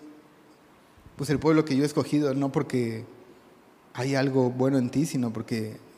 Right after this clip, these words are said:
yo soy muy bueno, ¿no? Porque yo así lo quise, porque yo soy misericordioso, porque, porque yo soy fiel".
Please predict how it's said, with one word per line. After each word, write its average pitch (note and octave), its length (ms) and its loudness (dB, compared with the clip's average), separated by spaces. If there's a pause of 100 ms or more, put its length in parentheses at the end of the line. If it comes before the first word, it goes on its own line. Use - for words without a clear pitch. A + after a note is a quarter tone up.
yo A#2+ 160 2
soy C3 160 -2
muy C3 200 -2
bueno, E3 320 -4 (420)
¿no? C3+ 100 -10 (760)
Porque A#2+ 260 -4
yo B2+ 100 0
así C3 140 -2
lo C3 120 0
quise, C#3 340 -4
porque A#2+ 540 -6
yo C3+ 100 0
soy C3+ 140 0
misericordioso, C3 880 0 (520)
porque, B2 600 2 (920)
porque - 200 0
yo C3+ 100 8
soy C3+ 160 4
fiel". D3 600 4